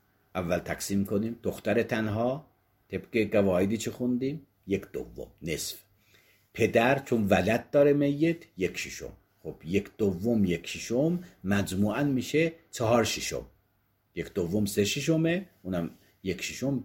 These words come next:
جمع کنی چهار ششم. خب دو، این دو ش-، دو ششم رو چیکار کنیم؟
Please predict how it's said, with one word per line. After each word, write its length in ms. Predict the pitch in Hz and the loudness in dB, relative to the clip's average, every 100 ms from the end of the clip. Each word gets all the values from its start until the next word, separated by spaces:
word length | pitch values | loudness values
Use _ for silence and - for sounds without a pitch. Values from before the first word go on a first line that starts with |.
| - | -2
جمع 260 | 110 110 101 | 0 2 0
کنی 240 | 113 151 | 0 0
چهار 300 | 160 80 62 | 0 -2 -2
ششم. 240 | - - | -6 -12
خب 200 | 67 - - | -4 -4 -2
دو، 80 | 113 | -2
این 160 | 110 | 0
دو 160 | 101 113 | 0 0
ش-، 140 | - 110 - | 2 0 0
دو 120 | 110 | -2
ششم 320 | 104 104 117 131 | -2 -2 0 0
رو 60 | |
چیکار 340 | 151 - 131 131 | 0 0 0 2
کنیم؟ 320 | 120 120 | -2 -2